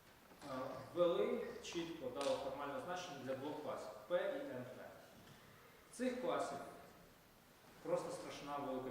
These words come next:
кількість. Тобто реально там є дуже-дуже багато деталей, дрібноти. Є навіть така сторінка в інтернеті, яка називається Complexity Zoo. Тобто, е, такий зоопарк складності задач. Якщо відкрити цю сторінку,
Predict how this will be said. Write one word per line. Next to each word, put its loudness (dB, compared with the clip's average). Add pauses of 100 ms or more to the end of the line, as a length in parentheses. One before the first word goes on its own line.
(100)
кількість. -10
Тобто -6
реально 2
там -2
є -4
дуже-дуже -4
багато -2 (120)
деталей, 4 (460)
дрібноти. -4 (220)
Є -2
навіть -4
така -6
сторінка -6
в -2
інтернеті, -6
яка -4
називається -4 (140)
Complexity -4 (160)
Zoo. -2 (720)
Тобто, -12
е, -6 (280)
такий -12
зоопарк 2 (280)
складності -2 (140)
задач. -6 (120)
Якщо -8
відкрити -6 (100)
цю -10
сторінку, -4